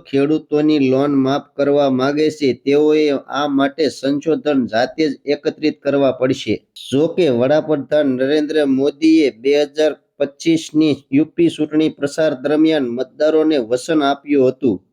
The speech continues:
રાજ્યમાં ભાજપ સરકારની રચના થતાં જ તેઓ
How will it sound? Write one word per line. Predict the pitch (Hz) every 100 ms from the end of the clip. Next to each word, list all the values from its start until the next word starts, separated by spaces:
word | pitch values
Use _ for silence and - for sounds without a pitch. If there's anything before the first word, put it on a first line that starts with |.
| - 104
રાજ્યમાં | 113 131 135 156 160 160 101
ભાજપ | 104 113 123 151 151 -
સરકારની | 135 139 - 147 147 156 131
રચના | 127 - 156 147
થતાં | - 139 139 151
જ | 123 -
તેઓ | 139 151